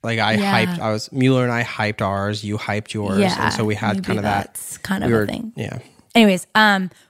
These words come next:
Speaker 2: really intrigued, wanted to know more, never met anyone like him, so.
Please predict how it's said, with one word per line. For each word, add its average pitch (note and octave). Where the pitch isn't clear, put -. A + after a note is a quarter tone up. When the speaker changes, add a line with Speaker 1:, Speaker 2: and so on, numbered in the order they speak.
Speaker 2:
really C4
intrigued, G#3+
wanted G#3
to G#3
know G3+
more, F3+
never F#3+
met F#3
anyone F3
like E3
him, E3
so. -